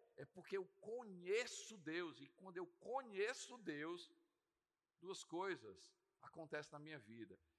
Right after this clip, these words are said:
Eu passo a ter certeza e eu passo a ter convicção. Então, diante de um ambiente, diante de uma conversa, diante de pessoas,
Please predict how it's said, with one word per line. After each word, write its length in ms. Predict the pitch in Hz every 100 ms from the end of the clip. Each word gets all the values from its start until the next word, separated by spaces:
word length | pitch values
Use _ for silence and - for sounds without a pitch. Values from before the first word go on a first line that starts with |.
| _
Eu 100 | 120
passo 400 | 127 147 143 -
a 80 | 120
ter 220 | - 135 127
certeza 1000 | - - 208 - - 117 120 135 160 - _ _ _
e 40 | 127
eu 100 | -
passo 320 | 123 127 123
a 40 |
ter 180 | - 120
convicção. 840 | - 156 151 139 - - 90 80 - _ _ _ _ _ _ _ _ _ _ _ _ -
Então, 220 | 120 208
diante 720 | 165 185 185 208 294 320 - 202
de 160 | 156
um 220 | 190 180 175
ambiente, 640 | 160 143 131 190 190 151
diante 760 | 123 139 170 254 - - 240
de 220 | 170 131 170
uma 200 | 170 156
conversa, 840 | 151 147 98 98 139 165 - 120
diante 640 | 110 139 143 180 240 208
de 140 | 160 190
pessoas, 840 | 190 190 - 139 151 185 139